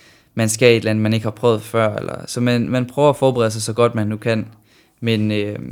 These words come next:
nu er det jo første gang, jeg, jeg prøver alt det her. Øh, jeg har, jeg har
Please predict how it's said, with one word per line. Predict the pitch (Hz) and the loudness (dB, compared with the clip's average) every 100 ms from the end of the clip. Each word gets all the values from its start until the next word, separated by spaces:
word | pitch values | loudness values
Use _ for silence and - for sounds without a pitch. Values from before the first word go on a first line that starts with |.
| 50 - _ _ _ | -14 -16 _ _ _
nu | 131 | 2
er | 131 | 6
det | 139 | 6
jo | |
første | 120 127 127 | 6 4 4
gang, | 117 107 | 2 2
jeg, | 104 101 - | -4 -6 -6
jeg | 107 | -2
prøver | - 127 123 | 4 6 8
alt | 110 | 4
det | 113 | 0
her. | 107 95 104 - | 0 -2 -6 -6
Øh, | 110 104 | -2 -2
jeg | 107 | -2
har, | 107 | -4
jeg | |
har | 104 | -2